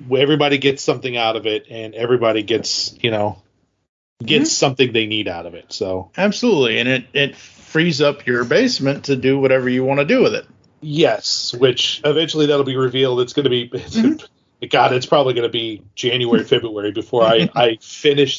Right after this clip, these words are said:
Speaker 1: that video, 'cause I am documenting as I go through personally. I'm kinda, like, filming short little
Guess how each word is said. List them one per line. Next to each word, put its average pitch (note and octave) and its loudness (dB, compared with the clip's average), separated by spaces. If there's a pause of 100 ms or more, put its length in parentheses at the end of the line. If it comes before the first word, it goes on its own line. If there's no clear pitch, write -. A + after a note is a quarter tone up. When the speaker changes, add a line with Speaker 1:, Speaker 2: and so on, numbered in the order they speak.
Speaker 1:
that A#2+ 0
video, A2 -4
'cause A#2+ -4 (300)
I E3 0
am G#3 2
documenting A#2+ -2
as C#3 2
I B2+ 4
go B2 0
through B2 0
personally. A2 -2 (300)
I'm C3+ 0
kinda, B2+ 0
like, A#2+ 0
filming D3 2
short C3 0
little A#2+ 2